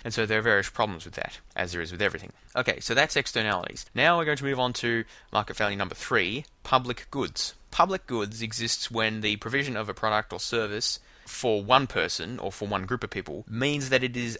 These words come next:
available at everyone else to no extra cost, or at least, uh, it is available to a significant additional group at no extra cost. So there are two es-, essential concepts to understand when you're talking about public goods. These are non-excludability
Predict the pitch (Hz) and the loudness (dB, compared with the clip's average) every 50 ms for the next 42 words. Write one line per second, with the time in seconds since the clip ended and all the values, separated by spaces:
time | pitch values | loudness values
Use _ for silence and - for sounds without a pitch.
0 | - 113 110 120 120 135 135 123 117 113 110 107 107 110 - - _ - - - | -6 2 4 6 6 6 4 2 0 0 0 0 -2 -4 -10 -18 _ -12 -2 2
1 | 113 - - 135 139 139 113 110 110 120 123 101 90 104 - - - - - _ | 2 4 4 2 0 0 0 2 4 4 4 2 2 0 -2 -4 -4 -6 -8 _
2 | _ - - 117 107 101 98 95 - - - - 98 - - - 113 104 101 87 | _ -10 -6 -2 0 0 0 0 -2 -4 -6 -4 -4 -4 -2 -2 -2 -2 0 0
3 | 110 110 - - - - - - - 90 - - 120 113 113 104 104 110 107 104 | -2 -2 -2 -2 -4 -4 -4 -4 -4 -4 -2 -2 -2 -2 0 0 2 4 4 2
4 | 101 107 104 - 110 101 98 - - 107 104 107 101 104 101 90 - - 98 107 | 2 -2 -4 -2 -2 -2 -2 -2 -4 -4 -4 -4 -4 -4 -4 -4 -4 -4 -4 -2
5 | 117 - - 101 87 95 90 82 - - - - - - - 80 - - - - | -2 -2 -4 -4 -4 -6 -6 -8 -10 -10 -10 -8 -6 -4 -4 -6 -6 -6 -8 -6
6 | - - - - - - - _ _ _ - - 139 131 135 139 139 135 - - | -6 -6 -6 -6 -6 -12 -14 _ _ _ -4 -2 2 6 6 6 6 6 4 4
7 | 214 202 190 170 - - 127 - - - - - 127 - 143 139 - - 110 - | 4 4 4 2 2 0 -2 -2 -2 -4 -4 -4 -2 0 0 0 0 -2 -4 -6
8 | - - - - - 135 131 127 - - 104 95 - - - 107 101 95 - - | -10 -14 -6 -2 0 0 0 0 0 0 0 0 0 -2 -2 -2 0 0 -2 -2
9 | - 107 98 98 98 95 98 95 95 95 82 - - - - - - - 110 107 | 0 2 2 2 0 -2 -4 -4 -4 -6 -8 -10 -12 -18 -20 -12 -8 -8 -6 -6
10 | 98 - - - 113 104 95 90 - 101 92 82 101 107 123 127 120 120 107 104 | -6 -8 -4 -2 -2 -2 -2 -4 -4 -4 -4 -4 -4 -4 -6 -4 -2 0 2 2
11 | 104 104 107 113 127 139 143 143 - - - 143 135 127 113 120 113 113 117 - | 2 2 2 0 0 -2 -2 -2 -4 -6 -4 -4 -4 -2 -2 -2 -2 -2 -2 0
12 | 123 117 113 | 0 -2 -2